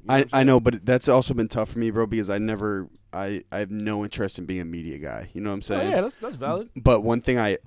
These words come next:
Speaker 1: I've learned is I'm like, "Damn, bro, the city really actually needed a show."
Speaker 2: Ex-, exactly.
Speaker 1: You know what I'm
Speaker 2: I mean?
Speaker 1: saying?
Speaker 2: Like
Speaker 1: The c-, the city needed a transparent show with just having people in the city of what's
Speaker 2: Exactly.
Speaker 1: going on.
Speaker 2: And that's the beauty of things. I find, I realized, like,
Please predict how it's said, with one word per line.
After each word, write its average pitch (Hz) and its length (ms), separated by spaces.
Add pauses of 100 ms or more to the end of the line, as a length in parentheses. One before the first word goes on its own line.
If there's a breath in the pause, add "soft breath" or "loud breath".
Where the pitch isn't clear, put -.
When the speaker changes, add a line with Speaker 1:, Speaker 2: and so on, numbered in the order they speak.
Speaker 1:
I've 98 220
learned 101 300
is 104 120
I'm 98 100
like, 85 200
"Damn, 92 300
bro, 78 280 (200 soft breath)
the 87 80
city 139 260
really 95 340
actually 95 280
needed 76 260
a 73 60
show." - 340
Speaker 2:
Ex-, - 80
exactly. 175 560
Speaker 1:
You 113 80
know 117 80
what 113 60
I'm 113 60
Speaker 2:
I - 20
mean? - 60
Speaker 1:
saying? 113 180
Speaker 2:
Like 104 100
Speaker 1:
The - 60
c-, - 160
the 113 120
city 135 320
needed 113 360
a 87 80
transparent 107 580
show 98 520
with 101 120
just - 220
having 107 340
people 107 280
in 101 40
the 95 60
city 90 220
of 80 120
what's 87 160
Speaker 2:
Exactly. 113 220
Speaker 1:
going 78 140
on. 90 80
Speaker 2:
And 123 100
that's 160 100
the 147 80
beauty 135 380
of 113 100
things. 110 280
I 123 120
find, 147 260
I 151 60
realized, 156 720
like, 101 240